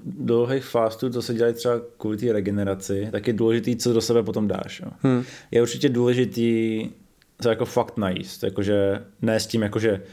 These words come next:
Speaker 1: tři dny jíst nebudu a pak se vrátím do nějakého původního režimu, kdy jsem stejně toho moc nejet. Ne. Fakt je jako důležitý to zregenerovat.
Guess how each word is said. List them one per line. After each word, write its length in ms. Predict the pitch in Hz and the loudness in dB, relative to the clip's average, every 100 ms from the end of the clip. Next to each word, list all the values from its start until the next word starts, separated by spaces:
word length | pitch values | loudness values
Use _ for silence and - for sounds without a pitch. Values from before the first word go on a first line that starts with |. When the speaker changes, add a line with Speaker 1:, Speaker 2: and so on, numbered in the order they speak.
| - _ | -20 _
Speaker 1:
tři 200 | _ - | _ 0
dny 100 | 110 | 2
jíst 160 | 123 113 | 0 0
nebudu 520 | 98 95 101 101 104 | 0 2 2 2 4
a 60 | 101 | 2
pak 260 | 98 95 | -2 -8
se 100 | - | -2
vrátím 380 | 104 101 98 104 | 0 0 0 0
do 80 | 101 | 0
nějakého 500 | 101 95 101 107 92 92 | 0 0 0 0 0 -4
původního 480 | - 95 104 101 104 | -4 0 0 2 2
režimu, 320 | 95 90 101 | 2 0 0
kdy 100 | 98 | 0
jsem 140 | 95 113 | 0 -2
stejně 300 | - 98 98 | 0 0 0
toho 160 | 104 | 0
moc 220 | 104 104 | 0 0
nejet. 320 | 104 98 95 - - - - | 0 0 -2 -6 -20 -10 -4
Ne. 220 | 92 80 - - - - - _ _ - - | -4 -4 -16 -20 -20 -20 -20 _ _ -18 0
Fakt 200 | 127 151 | 2 4
je 40 | |
jako 160 | 127 143 | 4 2
důležitý 500 | 120 127 123 110 110 | 4 2 2 -2 0
to 140 | 127 | 2
zregenerovat. 640 | 117 113 113 110 98 - | 4 2 2 0 0 -4